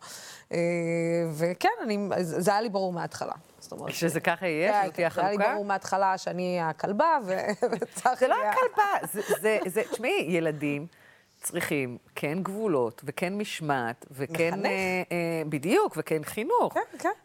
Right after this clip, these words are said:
Speaker 2: והם גם צריכים את הדמות הזו שמכילה אותם, ואת השטויות שלהם, ואת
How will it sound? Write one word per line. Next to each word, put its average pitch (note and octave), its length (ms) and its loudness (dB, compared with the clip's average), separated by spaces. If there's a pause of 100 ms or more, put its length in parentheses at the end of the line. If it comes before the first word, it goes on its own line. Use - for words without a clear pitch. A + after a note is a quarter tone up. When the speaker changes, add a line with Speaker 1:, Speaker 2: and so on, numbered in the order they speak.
(140)
Speaker 2:
והם E3+ 360 -4
גם F#3+ 260 2 (120)
צריכים A3+ 500 0
את G#3+ 120 0
הדמות F3 440 -2
הזו E3 340 2
שמכילה F3+ 760 0
אותם, A#3+ 380 2
ואת E3+ 160 2
השטויות F#3 520 0
שלהם, A#3 460 2
ואת E3 280 2